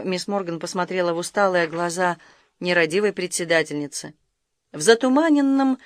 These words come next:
лекарством мозгу шевельнулись подозрения. "А с тобой все в порядке?" "Да-да, конечно".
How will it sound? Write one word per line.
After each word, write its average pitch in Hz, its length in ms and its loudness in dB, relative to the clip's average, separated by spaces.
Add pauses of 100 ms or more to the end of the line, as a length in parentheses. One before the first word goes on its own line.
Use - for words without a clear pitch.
(920)
лекарством 247 640 4
мозгу 233 580 2 (160)
шевельнулись 247 640 0
подозрения. 233 880 -2 (640)
"А 220 140 4
с - 80 0
тобой 294 320 4
все 294 220 -2
в 302 40 -10
порядке?" 220 640 0 (1040)
"Да-да, 147 560 -2
конечно". 202 760 0